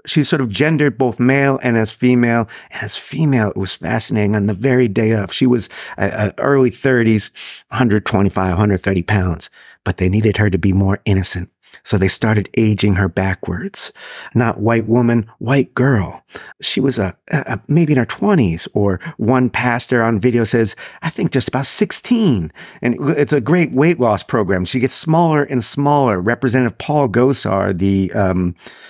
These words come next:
I would argue pro-Civil War congressman from Arizona, puts out a tweet, hashtag one more in the name of love, appropriating the U two song Pride in the Name of Love.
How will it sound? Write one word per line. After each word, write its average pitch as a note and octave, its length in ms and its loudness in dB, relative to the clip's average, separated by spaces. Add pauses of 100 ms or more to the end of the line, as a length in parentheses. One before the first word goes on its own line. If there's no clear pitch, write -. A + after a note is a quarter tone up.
(320)
I A2+ 60 -2
would - 160 0
argue G#2 320 -2
pro-Civil G2 680 0
War F#2+ 280 2
congressman F#2+ 720 0 (220)
from G2 180 0
Arizona, F#2 560 0 (200)
puts C3+ 180 -2
out A2 100 0
a G2 40 0
tweet, - 280 -2
hashtag A#2 680 -4
one A2+ 160 2
more A#2 200 4
in A2 80 0
the G#2 80 2
name G#2 300 2
of F2+ 160 -2
love, E2+ 480 -4 (500)
appropriating F3+ 1000 0 (320)
the B2 140 0
U C3 240 -4
two F3 240 -2
song C3+ 340 0
Pride E3+ 300 -2
in F3+ 60 0
the F3 80 0
Name F3 180 2
of C#3 120 -2
Love. A#2 360 0